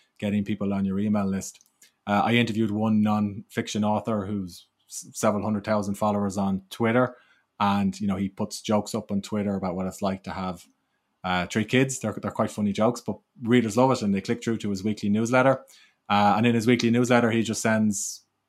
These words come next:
longer entries based on his jokes about his family life with three kids. And then he also has a book about being a dad to three kids. Uh, and for him, it's about a readership as much as it's about,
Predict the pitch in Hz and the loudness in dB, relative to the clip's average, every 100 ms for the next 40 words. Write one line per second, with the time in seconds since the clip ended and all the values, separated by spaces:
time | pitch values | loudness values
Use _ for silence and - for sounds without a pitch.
0 | _ _ _ - 110 113 113 113 120 120 | _ _ _ -2 2 2 2 2 2 2
1 | 113 - _ 113 110 110 107 107 113 117 | 0 -2 _ -2 0 0 0 2 0 0
2 | - 104 101 - 110 107 104 107 - 104 | -2 0 0 0 0 2 0 -2 -4 -10
3 | - 113 - 131 147 - - _ _ _ | -6 -6 0 0 0 -8 -12 _ _ _
4 | - 113 120 120 117 120 120 107 110 104 | 0 4 4 4 6 6 6 2 2 2
5 | 151 156 - - 110 110 107 98 - 117 | 4 4 0 -2 4 4 4 -2 0 0
6 | 110 110 107 - - 104 101 101 95 - | 2 2 2 -2 -6 -6 -2 -4 -4 -10
7 | - 90 90 90 85 - _ _ _ 104 | -8 -4 -2 -2 -6 -14 _ _ _ -2
8 | 104 123 127 117 110 104 104 98 _ _ | 0 2 4 4 2 2 2 0 _ _
9 | 101 117 123 117 104 95 87 98 95 87 | 0 4 4 2 -2 -4 -4 -4 -6 -10
10 | 87 - 85 90 87 - | -12 -12 -6 -6 -6 -12